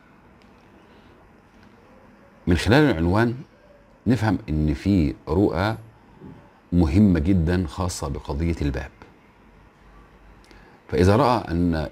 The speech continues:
إنسان أنه يخلع باب الثلاجة،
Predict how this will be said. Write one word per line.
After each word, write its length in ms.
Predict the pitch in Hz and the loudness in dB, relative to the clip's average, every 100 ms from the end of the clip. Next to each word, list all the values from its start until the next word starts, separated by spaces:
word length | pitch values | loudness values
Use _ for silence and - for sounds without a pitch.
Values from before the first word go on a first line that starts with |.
| - - - | -12 -18 -12
إنسان 580 | 73 64 71 101 101 | -8 -8 -4 -2 0
أنه 600 | - 80 92 87 87 82 - _ 90 | 0 0 0 0 0 -2 -4 _ -4
يخلع 320 | 104 - 80 | -4 -2 0
باب 200 | 80 85 | 2 0
الثلاجة، 640 | 78 80 76 69 67 78 | -2 -4 -4 -4 -6 -10